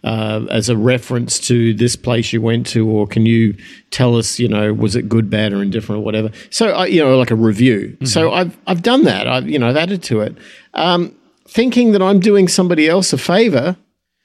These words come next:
Speaker 1: And, uh, three months later, I get this notification on Google who's telling me every trip I've ever made in my car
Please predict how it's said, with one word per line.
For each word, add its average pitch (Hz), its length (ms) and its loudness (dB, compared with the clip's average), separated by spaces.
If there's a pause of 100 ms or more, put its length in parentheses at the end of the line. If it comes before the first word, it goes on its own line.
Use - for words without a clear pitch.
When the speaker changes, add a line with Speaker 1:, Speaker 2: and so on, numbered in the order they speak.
(240)
Speaker 1:
And, 190 480 4
uh, 190 480 4
three 233 300 2
months 208 320 0
later, 185 440 2
I 151 160 0
get 160 260 -2
this 156 200 -2
notification 156 760 0
on 139 160 2
Google 147 560 2 (360)
who's 175 400 0
telling 214 500 2
me 135 460 2 (200)
every 214 340 2
trip - 500 -2
I've 151 200 0
ever 170 240 2
made 156 420 2
in 147 180 2
my 147 220 2
car 143 720 0